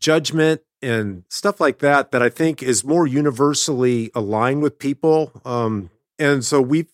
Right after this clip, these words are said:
we've been fortunate to have really good people that took it personally. I mean, it, it wasn't like, "I'm just working for some company and whatever happens, happens." Like, they wanted to do well because it was a reflection on them. And, um, because of that, we were able to further that service culture, maybe in ways that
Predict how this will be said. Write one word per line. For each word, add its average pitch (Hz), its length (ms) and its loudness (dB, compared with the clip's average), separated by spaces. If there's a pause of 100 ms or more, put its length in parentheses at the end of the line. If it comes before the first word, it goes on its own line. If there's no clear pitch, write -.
(100)
we've 156 160 0
been 160 140 0
fortunate 170 480 -4
to 123 60 -2
have 117 180 0
really 151 500 0
good 156 240 0
people 143 560 2
that 120 320 -2
took 165 220 -4
it - 160 -12
personally. 190 640 -2
I - 20 -4
mean, 139 160 2
it, 139 140 2
it 131 80 -6
wasn't 139 320 -2
like, 123 200 0
"I'm 117 120 0
just 123 200 -2
working 120 240 -2
for 117 80 -4
some 117 260 -2
company 117 420 -2
and 107 100 0
whatever 110 320 2
happens, 113 360 -2
happens." 127 420 -2
Like, 123 160 -2
they 151 100 -2
wanted 165 380 -2
to 160 80 -6
do 139 220 -4
well 127 220 0
because 127 680 0
it 147 80 -4
was 151 160 2
a 156 60 0
reflection 160 440 -2
on 139 220 -4
them. 117 400 -4
And, 123 480 0
um, 113 220 0
because 208 340 -2
of 170 80 -4
that, 117 360 2 (120)
we 139 160 0
were 127 160 4
able 123 220 0
to 107 120 -8
further 117 640 0 (120)
that 120 180 -4
service 120 460 0
culture, 123 480 0
maybe 120 380 0
in 113 100 0
ways 113 400 2
that 107 320 -2